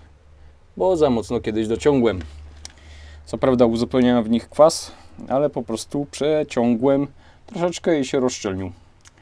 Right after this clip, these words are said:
Normalna rzecz. Bo się dowala ile wlezie, a później się płacze. Czemu to się popsuło? Czemu to nie działa? Ale dobra, nie będę narzekał.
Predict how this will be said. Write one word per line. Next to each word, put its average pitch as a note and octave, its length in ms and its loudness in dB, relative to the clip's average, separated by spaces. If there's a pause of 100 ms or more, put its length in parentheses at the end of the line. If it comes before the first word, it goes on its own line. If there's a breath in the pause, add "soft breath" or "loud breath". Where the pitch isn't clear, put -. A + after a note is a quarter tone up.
(380 soft breath)
Normalna C3 400 0
rzecz. C3 400 -2 (1200 soft breath)
Bo D#3 240 6
się D3+ 340 0
dowala D#3+ 500 6
ile E3 420 4
wlezie, D#3+ 840 4
a A#2 80 4
później C#3 460 0
się C#3 160 -2
płacze. B2+ 580 0 (500 soft breath)
Czemu B2 360 2
to B2 160 -6
się A#2+ 160 -2
popsuło? C#3+ 760 2 (280 loud breath)
Czemu G#2+ 260 -6
to G#2+ 100 -8
nie A#2+ 160 -4
działa? C#3 520 6 (1300 loud breath)
Ale G#2+ 220 -6
dobra, E2+ 320 -8 (520 loud breath)
nie A#2 140 0
będę G#2+ 180 0
narzekał. A2+ 540 0